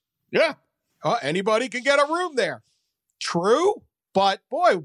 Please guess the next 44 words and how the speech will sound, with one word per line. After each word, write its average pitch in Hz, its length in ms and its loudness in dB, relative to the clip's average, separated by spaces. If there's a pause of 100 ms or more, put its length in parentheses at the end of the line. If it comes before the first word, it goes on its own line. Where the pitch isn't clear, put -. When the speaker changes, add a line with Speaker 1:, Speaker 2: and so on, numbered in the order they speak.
Speaker 2:
that's 254 220 -6
a 240 60 -8
sweet - 280 -4
coincidence. 165 540 -4 (320)
You 359 140 2
know, 233 220 2
so 262 160 -2
it's 233 140 -2
not 285 180 2
like 240 240 -2
pre-existing 214 640 -6
relationships 240 920 -2
or, 165 160 -4 (340)
like, 208 180 -2
I, 262 220 -2
I 302 40 -2
do 311 220 -4
f-, 320 60 -8 (120)
understand 254 560 -2
some 196 160 -2
of 196 40 0
these 180 120 -4
coaches. 226 320 -2
How 240 380 4
am 233 80 2
I 233 120 4
supposed - 340 0
to 185 80 -4
know 196 120 4
what's 170 200 0
going 170 280 -2
on 165 220 2
in 143 100 -2
some 147 300 -4 (100)
town, 151 520 -2 (640)
you 196 140 2
know, 151 140 2
far 175 360 2
away? 147 300 -2
If 131 120 -14
T 262 160 -2
J 294 180 -4
Gassnola 220 600 2
met 180 280 0